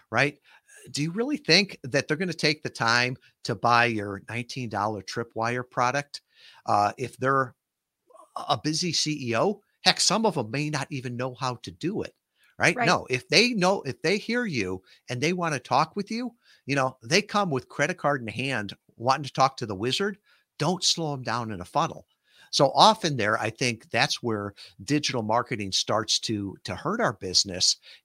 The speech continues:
Speaker 1: if we, we put that in the way of the relationship, if we put that in the way of a conversation. And, uh, it's different for different businesses. If you've got a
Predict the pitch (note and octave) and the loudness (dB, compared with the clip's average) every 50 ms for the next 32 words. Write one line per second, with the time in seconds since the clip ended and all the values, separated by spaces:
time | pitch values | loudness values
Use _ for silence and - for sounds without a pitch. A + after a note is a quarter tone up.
0 | - - C#3+ B2+ A#2+ - - _ _ _ _ _ _ _ _ - - B2 B2 B2+ | 0 4 4 4 4 2 -4 _ _ _ _ _ _ _ _ -14 -10 -6 -4 -4
1 | B2 A#2 A2+ A2 - - _ _ _ _ _ _ _ _ _ _ _ _ _ _ | -4 -4 -4 -6 -6 -10 _ _ _ _ _ _ _ _ _ _ _ _ _ _
2 | _ _ _ _ - C3+ A#2 B2 A#2 - - - F#3+ F3+ - D#3+ D3 C#3 - - | _ _ _ _ -12 -6 -6 -6 -6 -4 -2 -2 0 4 6 6 6 6 4 -2
3 | C#3+ B2 A#2+ A2+ G#2 G#2 A2 C3+ D#3+ D#3 C#3+ - - A#2+ G#2 F#2 A2 F#2+ F#2+ F#2 | -6 -4 -4 -4 -4 -2 0 0 0 0 0 -2 -6 -10 -8 -8 -8 -6 -6 -4
4 | F2+ F#2 F#2 F2+ - - E2 E2 - F2+ E2 - F#2 - A2 A2 - - C#3+ C3+ | -4 -4 -4 -4 -6 -6 -4 -4 -6 -6 -6 -10 -12 -10 -10 -10 -6 -4 -4 -2
5 | - - A#2+ A#2 A2+ - - - - _ - C3+ B2 G#2+ A2 G#2+ G2+ G2+ B2 C3+ | 2 4 4 4 4 2 -6 -16 -12 _ -4 -4 -2 -2 -2 -2 -2 0 2 2
6 | C#3 C#3 C3 B2+ - - G#2+ G2+ G2 F#2+ - - F2+ E2+ F2 D#2+ D#2+ D#2 - - | 4 2 2 0 -2 -6 -8 -8 -8 -10 -8 -8 -8 -8 -8 -14 -10 -4 -4 -2
7 | - D2+ D#2 - - - - - _ _ _ - - - - _ - A2+ A2 G2+ | -2 -4 -6 -4 -4 -4 -4 -6 _ _ _ -20 -20 -20 -20 _ -8 -6 -4 -4
8 | G2+ G2 G2 G#2+ G#2+ G2 G2 G2+ - D3+ C3+ - - - - G3+ G3 - F#3+ - | -4 -4 -2 0 0 2 0 0 -2 -4 -2 0 0 2 2 2 2 0 -2 -4
9 | - D3+ C#3 D#3 C#3+ - D3+ C3+ A#2+ - F#3+ G#3 - - A2+ G2+ - - E2 - | -4 -4 -2 -2 -2 -2 -4 -6 -4 -4 -4 -4 -4 -4 -4 -4 -4 -4 -2 -4
10 | - D#2+ - - G#2+ G#2+ - A#2 A#2 G#2+ A2 G2+ G2+ G2 | -6 -6 -8 -12 -8 -2 2 2 2 2 0 -4 -6 -8